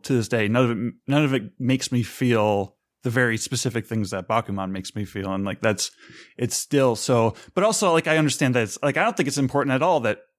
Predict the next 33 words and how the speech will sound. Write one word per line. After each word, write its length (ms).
people 260
have 240
the 80
experience 600
with 140
Bakuman 460
that 100
I 120
have. 280
And, 260
and 220
the 140
issues, 380
the, 220
the 100
sexism 580
and 160
whatnot, 320
like, 140
it 120
does 520
impact 420
how 1200
enthusiastic 720
I 120
am 340
talking 260
about 220
it 60
to 80
other 80
people. 500
Um, 420